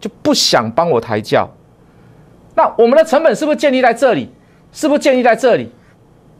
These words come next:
你回头看我的 YouTube，你回头看我的电视节目。除此之外，我每天跟各位追踪，追踪什么？追踪筹码。来，各位，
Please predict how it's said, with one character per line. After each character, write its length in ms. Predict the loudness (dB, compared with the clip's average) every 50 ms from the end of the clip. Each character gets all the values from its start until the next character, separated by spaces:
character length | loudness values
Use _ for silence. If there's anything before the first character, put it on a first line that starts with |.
| _ _
你 140 | -8 -6 -4
回 240 | -2 0 2 2 2
头 180 | 2 2 0 0
看 220 | 0 -2 -2 -2
我 140 | -2 -4 -2
的 100 | -2 -2
YouTube， 540 | -2 -2 -2 0 -2 -4 -2 -2 -4 -8 -8 -10 -14
你 120 | -10 -8 -6
回 220 | -2 0 0 2
头 160 | 2 2 0
看 200 | 0 -2 -2 -2
我 120 | -2 -2 -2
的 60 | -2
电 140 | -2 -2 -2
视 120 | -2 -4
节 180 | -4 -2 -2 -2
目。 160 | -2 -4 -8 -10 -14 -20 -20 -20 -12
除 200 | -4 -2 -2 0
此 140 | 0 0 0
之 160 | 2 2 2
外， 160 | 4 4 2
我 160 | 2 2 2
每 120 | 2 2 2
天 80 | 2 0
跟 120 | -2 -2
各 120 | 0 0 0
位 100 | 0 0
追 180 | -2 -4 -4
踪， 240 | 0 0 -2 -2 -2 -6 -20 -20 -20 -20 _ -20 -20 -20 -20 _ _ _ -20 -20 -12 -4
追 140 | 0 2 4
踪 120 | 4 2
什 140 | 2 0 -2
么？ 80 | -4 -2
追 100 | -2 0
踪 140 | -2 -2 0
筹 180 | 0 0 0
码。 180 | 0 -2 -4 -4 -4
来， 140 | -6 -4
各 160 | -2 0 2 2
位， 180 | 2 0 -2